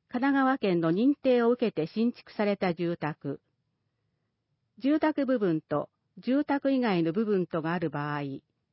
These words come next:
併用住宅などは、居住部分の割合が全体の床面積の二分の一以上である必要があります。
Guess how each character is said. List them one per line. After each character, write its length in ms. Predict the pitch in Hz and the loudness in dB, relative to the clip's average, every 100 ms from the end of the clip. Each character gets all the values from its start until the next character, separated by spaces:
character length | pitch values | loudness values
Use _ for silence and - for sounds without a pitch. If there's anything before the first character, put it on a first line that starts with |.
| _ _ _ | _ _ _
併 200 | 247 254 | 0 4
用 180 | 254 240 | 4 2
住 200 | 220 214 | 2 0
宅 260 | 175 170 160 | 0 -4 -2
な 160 | 156 | -2
ど 200 | 147 139 - | -2 -6 -8
は、 180 | 135 - _ _ _ _ _ _ | -10 -10 _ _ _ _ _ _
居 160 | 240 | 0
住 240 | 240 294 302 | 4 2 2
部 120 | 302 | 2
分 220 | 269 208 | 2 2
の 100 | 160 | 2
割 320 | 160 175 190 | 2 0 0
合 180 | 175 165 | 0 0
が 200 | 156 151 - _ _ _ | -2 -6 -10 _ _ _
全 240 | - 269 302 | 0 2 2
体 240 | 285 277 | 0 0
の 120 | 254 | 2
床 280 | 202 202 269 | 0 0 0
面 200 | 262 233 | 2 2
積 300 | - 165 151 | 0 -4 -2
の 220 | 143 147 - _ | 0 -2 -4 _
二 140 | 185 | -2
分 240 | 208 302 285 | 2 4 6
の 100 | 294 | 4
一 240 | 277 269 | 2 -2
以 40 | 233 | 2
上 220 | 208 170 | 2 2
で 80 | 175 | 2
あ 80 | |
る 120 | 180 175 | 0 -4
必 220 | - 170 | -4 0
要 160 | 165 | 2
が 100 | 160 | 2
あ 60 | 151 | -2
り 120 | 147 | -4
ま 160 | 147 143 | -4 -8
す。 160 | - | -10